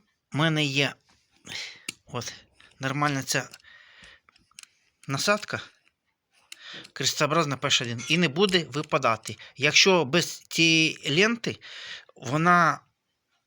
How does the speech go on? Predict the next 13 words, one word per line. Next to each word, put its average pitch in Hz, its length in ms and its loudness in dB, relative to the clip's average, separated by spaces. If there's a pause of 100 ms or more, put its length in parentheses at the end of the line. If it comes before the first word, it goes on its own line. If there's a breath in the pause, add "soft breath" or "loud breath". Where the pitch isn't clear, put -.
(220)
має 160 280 2
великий 151 500 -2
люфт 208 260 -6 (120)
і 180 260 -2
випадає. 131 760 -2 (440 loud breath)
Думав 170 380 2
приклеїти, 202 880 0 (500 loud breath)
потім 170 400 -2 (760)
подумав 151 600 -4
добре 165 460 -2
і 151 240 -6
вирішив 143 460 0
спробувати 135 640 -6